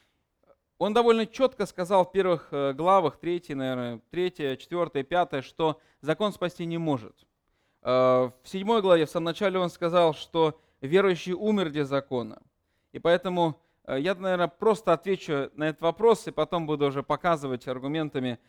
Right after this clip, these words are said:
э, суть изложения Павла. Но Павел отвечает на вопрос, зачем нужен закон. Потому что возникает законный вопрос. Если мы умерли для закона, зачем нам, верующим, нужен закон? И ответ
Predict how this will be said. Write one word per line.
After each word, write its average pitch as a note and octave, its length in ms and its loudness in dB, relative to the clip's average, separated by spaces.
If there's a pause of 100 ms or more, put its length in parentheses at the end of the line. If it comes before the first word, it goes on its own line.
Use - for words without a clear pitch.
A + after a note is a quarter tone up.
(240)
э, B2 420 -2
суть D#3 220 -14
изложения C#3+ 540 0
Павла. E3 500 2 (220)
Но F3+ 480 0 (100)
Павел G#3 280 4
отвечает F3+ 420 -2
на F3 80 0
вопрос, E3+ 460 0
зачем E3+ 460 -2
нужен C3 260 -4
закон. A2+ 400 -8 (520)
Потому E3 280 -2
что F3 200 -6
возникает G3+ 500 0 (320)
законный G3+ 460 0
вопрос. B2 420 -2
Если E3 240 -6
мы G#3 140 -2
умерли A3+ 480 2
для C3+ 160 -4
закона, B2 520 -4 (260)
зачем F#3 600 -2
нам, G3+ 280 2
верующим, F#3 500 0
нужен F#3+ 300 -4
закон? D#3 480 -6 (720)
И D#3+ 80 0
ответ G#3+ 500 0